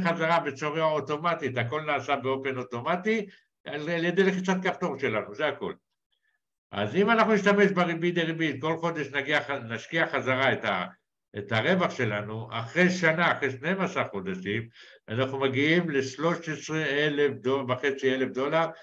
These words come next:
מהשקעה של חמשת אלפים דולר. אני לא כזה חזק בחשבון,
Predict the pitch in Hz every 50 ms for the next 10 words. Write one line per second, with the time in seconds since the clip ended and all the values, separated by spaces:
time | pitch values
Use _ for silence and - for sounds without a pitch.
0 | - _ _ _ _ - 123 131 131 120 117 135 143 151 151 147 151 135 117 117
1 | 127 127 135 147 139 - 143 135 127 - 101 127 123 110 113 113 107 101 92 85
2 | 87 - _ _ _ _ _ _ _ _ _ _ _ _ - 107 127 151 160 165
3 | 190 185 185 185 175 - 175 185 175 - 160 151 135 160 156 151 123 117 131 117
4 | 117 117 117 101 90 - 117 143 165 196 208 208 185